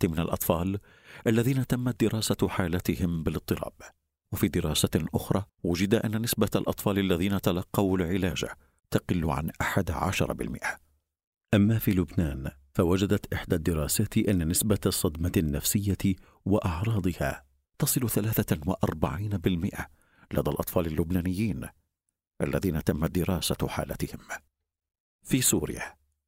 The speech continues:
وخلال السنوات الماضية، شاهد الأطفال حالات الاختطاف والقتل والتعذيب، وفي بعض الحالات الاغتصاب. بحسب ورقة بحثية راجعت أهم الأدبيات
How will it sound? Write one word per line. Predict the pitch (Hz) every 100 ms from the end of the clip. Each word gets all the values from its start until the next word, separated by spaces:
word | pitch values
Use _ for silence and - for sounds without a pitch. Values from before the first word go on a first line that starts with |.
| _ _ _ -
وخلال | 110 127 127 104
السنوات | - 87 82 82 95
الماضية، | 76 76 - - - _ _ _ -
شاهد | - 120 101 98
الأطفال | - - 98 82 78
حالات | 82 76 87
الاختطاف | 92 - 101 - 92 -
والقتل | 78 85 78 - - -
والتعذيب، | 76 - - 71 - - - - _ _ _ _
وفي | - 87
بعض | - 64 -
الحالات | - - 65 65 - - - _ _ -
الاغتصاب. | - - - - - - - _ _ _ _ _ _ _ _ - -
بحسب | 113 143 143
ورقة | 135 135 - 104
بحثية | 117 98 92 - 104 95 - 113 - - - -
راجعت | 120 117 101 110 -
أهم | 95 101 101
الأدبيات | 101 - 101 90 90 80 90 90